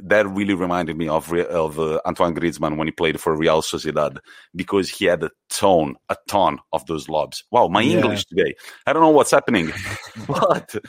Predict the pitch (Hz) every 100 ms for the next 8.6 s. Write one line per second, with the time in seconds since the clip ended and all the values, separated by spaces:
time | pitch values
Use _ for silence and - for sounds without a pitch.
0 | - - 98 135 151 151 127 101 107 151
1 | 160 117 120 135 165 - 110 113 123 120
2 | 190 - - - 165 170 165 - - 127
3 | 113 123 123 127 127 120 117 120 107 107
4 | 98 117 95 98 95 90 - 120 117 117
5 | 101 - - 120 123 123 - 113 117 120
6 | 101 98 85 - _ - - 117 123 117
7 | - - 120 123 107 82 - _ _ 92
8 | 107 104 - - - 104